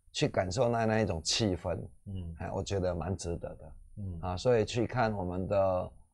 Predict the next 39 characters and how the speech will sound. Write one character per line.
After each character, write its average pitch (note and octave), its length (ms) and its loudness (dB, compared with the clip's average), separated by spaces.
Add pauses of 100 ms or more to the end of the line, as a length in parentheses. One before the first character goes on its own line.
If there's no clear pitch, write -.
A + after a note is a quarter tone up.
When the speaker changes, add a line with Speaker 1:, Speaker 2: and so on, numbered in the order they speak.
(120)
Speaker 1:
蜂-， B2 580 4
蜜 B2+ 200 6
蜂 A2 260 4
人 E2+ 300 0
的 D#2 360 -4 (320)
现 A2+ 220 4
场 E2 160 -4
的 F2+ 120 2
表 F#2 320 4
演， D2 300 -2 (140)
Speaker 2:
嗯。 G2+ 380 -6
Speaker 1:
啊， C#2+ 280 -6
去 F#2+ 500 2 (100)
打 G#2 160 2
折 G#2+ 340 10 (100)
啊， F2+ 180 0
这 A#2+ 120 4
个 A2 80 6
一 G2 100 0
定 G#2 200 4
要 F2+ 140 6
的。 E2 80 2
Speaker 2:
啊， - 20 6
打 E2 40 4
折。 - 20 2
Speaker 1:
所 G#2+ 200 8
以 F#2+ 40 8
也 E2+ 100 4
欢 A2+ 200 4
迎 F2 320 2
到 A2+ 140 10
我 F2 100 6
们 D#2 240 -2
那 G#2+ 120 4
个， F2 320 4 (300)
啊， D#2+ 220 -2 (220)
大 G#2+ 160 12
冈 G2+ 180 4
山， G2 300 8